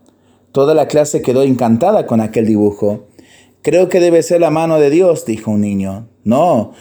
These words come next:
yo creo que es la mano de un granjero que está dando de comer a las gallinas", dijo otro. Cuando finalmente todos volvieron a su trabajo, la profesora se aproximó a su alumno y le preguntó de quién era la mano.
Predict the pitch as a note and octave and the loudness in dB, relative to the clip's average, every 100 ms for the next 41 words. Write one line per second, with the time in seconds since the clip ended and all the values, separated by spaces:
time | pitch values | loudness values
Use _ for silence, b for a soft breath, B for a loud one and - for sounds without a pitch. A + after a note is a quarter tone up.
0 | B B A#2+ A#2 C3+ C#3+ D3+ C#3 C#3+ B2+ | B B -4 0 -2 0 -2 0 0 0
1 | C3+ C3+ B2 A#2+ A2+ A2 C#3 C#3 C3+ A#2 | 0 2 2 2 0 -2 -2 -2 -2 -2
2 | B2+ A#2+ B2+ A#2+ A2+ A2+ A#2 A#2+ A#2 G#2+ | -2 0 0 0 0 0 0 2 0 0
3 | A#2 A2+ E3+ D3+ A2+ G#2 G2+ G2+ G2 G2 | -2 0 -2 -2 -4 -6 -4 -4 -4 -8
4 | G#2 - _ b b b b b b b | -12 -16 _ b b b b b b b
5 | - E3+ E3+ E3 E3+ E3 D#3+ D#3+ D#3+ - | -4 0 0 -2 -2 0 -2 -2 0 0
6 | E3 C#3 A#2+ A2+ A2+ B2+ B2+ A#2+ D3 C#3+ | 2 0 0 0 0 0 0 -2 -4 -2
7 | B2+ A#2 A#2 B2 A#2+ A#2+ A#2 A2 C#3+ E3 | 0 0 0 0 -2 -2 -6 -4 -2 -2
8 | E3 F3 D#3+ C#3+ A#2 A#2 A#2 A#2+ C#3 B2+ | 0 0 2 0 0 -2 0 0 0 0
9 | B2 A#2 A2+ D#3+ E3 B2 G#2 - B2 A2+ | 0 2 2 0 0 0 -2 -4 -4 -4
10 | G#2 A2 A2 A#2 C#3+ B2+ A#2+ F#3 D3+ D3+ | -2 -2 0 0 0 -2 -2 -2 0 0
11 | C#3 G2+ G2 G2 F#2 | 0 0 -4 -4 -6